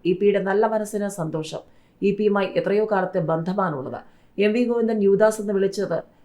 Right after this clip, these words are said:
പിണറായി വിജയൻ പറഞ്ഞതുകൊണ്ടാണ്. എം വി ഗോവിന്ദന്റെ സ്വന്തം വാക്കാണെന്ന് വിശ്വസിക്കുന്നില്ല.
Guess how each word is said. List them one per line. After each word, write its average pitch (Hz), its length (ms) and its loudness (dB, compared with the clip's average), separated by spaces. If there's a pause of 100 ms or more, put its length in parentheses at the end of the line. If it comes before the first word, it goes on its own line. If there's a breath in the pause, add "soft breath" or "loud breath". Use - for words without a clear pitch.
(140 soft breath)
പിണറായി 202 360 2
വിജയൻ 202 300 2
പറഞ്ഞതുകൊണ്ടാണ്. 170 580 -2 (200)
എം 175 100 -4
വി 208 160 2
ഗോവിന്ദന്റെ 196 420 2
സ്വന്തം 196 340 -2
വാക്കാണെന്ന് 185 540 -2
വിശ്വസിക്കുന്നില്ല. 165 640 -8